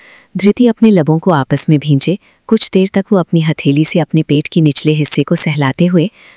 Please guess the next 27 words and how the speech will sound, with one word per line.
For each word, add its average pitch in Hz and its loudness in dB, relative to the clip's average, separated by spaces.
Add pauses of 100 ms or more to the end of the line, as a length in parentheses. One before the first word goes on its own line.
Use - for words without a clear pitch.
(140)
दर्द 196 0
कम 170 -2
होने 147 2
का - -2
इंतजार 160 0
करने 131 0
लगी, 127 -6 (480)
क्योंकि 156 0
पहले 147 0
भी 170 0
एक 139 -2
दो 147 0
बार 143 0
ऐसा 139 0
दर्द 139 -2
उठा 190 -2
था 175 -4
उसे, - -2 (340)
पर 226 0
कुछ - -2
देर 147 0
में 180 2
आराम 151 0
हो 139 -4
जाता 131 -2
था। - -8 (600)
नाइन्थ 208 2